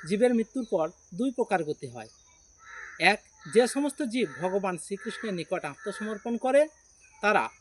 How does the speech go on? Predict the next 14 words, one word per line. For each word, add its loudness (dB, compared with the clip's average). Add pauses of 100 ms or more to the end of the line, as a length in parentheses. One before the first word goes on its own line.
(200)
ভগবত -4
ভজনের 0
প্রভাবে -6 (400)
সমস্ত -2
জড় 2
কলুষ -2
থেকে -6
মুক্ত -10
হয়ে -6 (840)
নিত্য 0 (120)
আলয় 2 (280)
ভগবত 0
ধামে -8
গমন -8